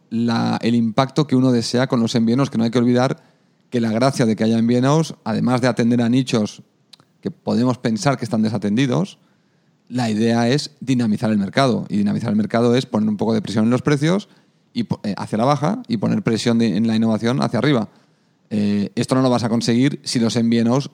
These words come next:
no llegan a unos niveles de participación en su conjunto que hagan que los operadores de red digan, "Cuidado, que estos crecen y están creciendo porque están innovando". Y entonces ahí es donde aparezca ese factor al que imagino que aspira un regulador, que es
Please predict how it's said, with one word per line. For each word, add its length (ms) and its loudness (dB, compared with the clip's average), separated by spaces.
no 300 0
llegan 260 2
a 40 2
unos 180 2
niveles 260 2
de 80 0
participación 680 -2
en 180 0
su 140 -2
conjunto 680 0
que 140 0
hagan 320 0
que 400 0
los 220 -2
operadores 400 0
de 80 2
red 160 0
digan, 240 0
"Cuidado, 380 0
que 60 -4
estos 180 -4
crecen 500 0
y 80 -4
están 160 0
creciendo 280 -2
porque 140 0
están 200 -2
innovando". 440 0
Y 60 -10
entonces 240 -2
ahí 140 0
es 60 0
donde 360 2
aparezca 540 0
ese 180 -2
factor 480 -2
al 140 -4
que 100 0
imagino 340 0
que 80 -2
aspira 220 -2
un 80 0
regulador, 440 0
que 120 -2
es 160 -6